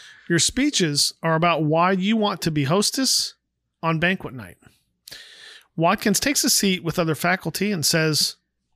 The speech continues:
"You may go first, Molly." Molly gets up and walks over to the podium.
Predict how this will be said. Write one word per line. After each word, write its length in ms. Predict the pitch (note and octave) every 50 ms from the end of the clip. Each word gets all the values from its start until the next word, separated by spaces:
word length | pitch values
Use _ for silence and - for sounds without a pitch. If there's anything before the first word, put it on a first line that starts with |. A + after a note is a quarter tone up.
| _ -
"You 120 | E3 F3
may 120 | F#3 F3+ E3+
go 120 | F3+ F#3
first, 320 | - - C#4+ B3 - -
Molly." 320 | D#3 D3 C3+ B2 D#3 F#3+ G3 _ _ _ _ - - - - - - _ -
Molly 220 | D#3+ D#3+ E3 E3 D#3+
gets 300 | E3+ B3+ C4 - - G3
up 160 | F3 E3+ -
and 120 | D#3+ D3+
walks 260 | D3+ D#3 D#3+ - -
over 160 | F3+ F#3 G3 F#3+
to 120 | - A3
the 80 | F#3 -
podium. 460 | - B3 C4 B3+ F#3 A#2 G#2+ G2+